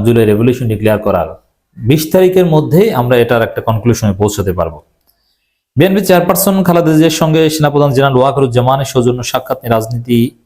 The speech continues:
সহ বিভিন্ন মহলে কৌতূহলের সৃষ্টি হয়েছে। এটি সাবেক প্রধানমন্ত্রীর স্বাস্থ্য ও চিকিৎসার খোঁজ নিতে সৌজন্যমূলক সাক্ষাৎ বলা হলেও ঘটনাটিকে অত্যন্ত তাৎপর্যপূর্ণ বলে মনে করছেন বিশ্লেষক, রাজনীতিবিদ, রাজনৈতিক সহ অনেকে। হঠাৎ সেনাপ্রধান এ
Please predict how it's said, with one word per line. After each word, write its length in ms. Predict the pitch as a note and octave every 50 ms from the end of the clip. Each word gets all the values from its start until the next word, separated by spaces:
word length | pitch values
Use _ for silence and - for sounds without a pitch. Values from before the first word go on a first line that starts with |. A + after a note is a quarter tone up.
| _ _ _ _
সহ 260 | - - D3 A#2+ G#2 F2
বিভিন্ন 380 | G2 A#2+ A#2+ C3 C#3+ D3+ D3+
মহলে 280 | C#3+ C3 B2 B2 C#3 C3+
কৌতূহলের 400 | - C3 B2 A#2+ C3 B2+ B2+ A#2
সৃষ্টি 280 | - A2 G2+ - -
হয়েছে। 220 | F#2+ F#2 F2+ A2 B2+ - - _ _ _ _ _ _ _ _ _ _ _
এটি 140 | D#3 F3+ G#3+
সাবেক 380 | G#3 G#3 F3+ E3 E3+ F#3+ F#3+ F#3 - - - C#3
প্রধানমন্ত্রীর 460 | D3 C#3+ E3+ F3 F3+ E3 E3 D#3+ -
স্বাস্থ্য 340 | - D#3+ D3 - - - D#3+
ও 400 | C3+ D3 D3 D3 D#3 - - - - _ _ _ _
চিকিৎসার 720 | - D3+ E3+ F3+ F3+ - - F3 C#3+ - - - - - - - - -
খোঁজ 260 | - E3+ E3+ D3+ C3 B2+ C3 C3+
নিতে 240 | C3+ C3+ C3 C#3+
সৌজন্যমূলক 580 | B2 - C#3+ C#3+ D3 D#3+ D#3 D3+ D3+ D3 C#3+ - - -
সাক্ষাৎ 400 | - - C3+ - - - C#3 A#2
বলা 200 | A#2+ B2 A#2+ B2
হলেও 320 | B2+ C3 C3+ A#2+ F#2 F2+
ঘটনাটিকে 440 | G#2 A2+ A#2 C3+ C3+ C3 C3+ B2 B2+
অত্যন্ত 380 | A#2 - - - - F#3 F3+ F3
তাৎপর্যপূর্ণ 600 | D#3+ D3 - - - C3+ C3 C#3 C3 C#3 C3+ C3
বলে 180 | B2+ B2 A#2+ A#2
মনে 180 | A2+ A2 A2
করছেন 320 | A2+ A#2+ - - - B2+ A2
বিশ্লেষক, 420 | A2+ - - B2 A2 A2+ A2+ G#2+
রাজনীতিবিদ, 540 | G#2+ G2+ G2 G2 G#2 G#2 G#2 G#2 G2+ G2+ G2+ - _ _ _ _ _ _ _ _ _ _ _ A2
রাজনৈতিক 480 | G#2 G#2 G2+ A2+ A2+ G#2 A2+ G#2 -
সহ 100 | - A2+
অনেকে। 280 | G2+ G2+ A2 A2+ D3+ F#3 G3+ - - - - _ _ _ _ _ _
হঠাৎ 160 | D3+ F3+ G#3 -
সেনাপ্রধান 460 | - F#3 F#3+ E3+ F3+ F#3 F3+ F#3 F#3
এ 140 | D#3 E3 D#3+